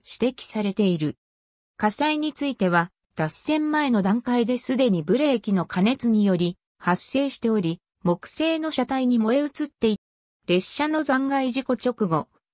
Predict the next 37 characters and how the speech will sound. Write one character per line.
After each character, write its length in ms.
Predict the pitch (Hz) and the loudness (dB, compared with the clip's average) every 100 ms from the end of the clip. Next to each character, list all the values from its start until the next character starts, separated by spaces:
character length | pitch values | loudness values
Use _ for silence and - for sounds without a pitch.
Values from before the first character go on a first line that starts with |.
| - | -4
事 140 | 180 | -2
故 140 | - | 0
車 180 | 302 311 | -2 0
両 200 | 285 254 | 0 0
か 140 | 240 185 | 0 0
ら 140 | 156 | 0
脱 140 | 156 170 | 0 -4
出 240 | - 277 | -6 -6
し 100 | - | -2
た 120 | 269 | -2
兵 200 | 240 277 | 0 0
士 180 | 247 190 | 0 -2
が 140 | 160 | -2
近 300 | 151 - 269 | -4 -6 -6
く 100 | 262 | 0
の 140 | 226 185 | 0 2
民 220 | 190 214 | 2 2
家 120 | 214 | 2
に 160 | 175 156 | 0 0
救 240 | - 233 | -2 -2
助 140 | 180 151 | 0 -2
を 280 | 139 131 _ _ _ | 0 -2 _ _ _
求 260 | - 170 220 | -2 0 2
め、 200 | 202 - _ _ | 2 0 _ _
ま 140 | 190 196 | -2 0
た 140 | 277 | 0
サ 200 | - 285 | 0 -2
ン 160 | 311 311 | -2 -2
ミ 60 | |
シ 140 | 311 269 | -2 0
ェ 60 | |
ル 140 | 233 202 | 2 4
の 80 | 185 | 2
駅 240 | 220 - | 0 -4
か 160 | - 196 | -2 2
ら 100 | 175 | 2
も、 200 | 165 | 0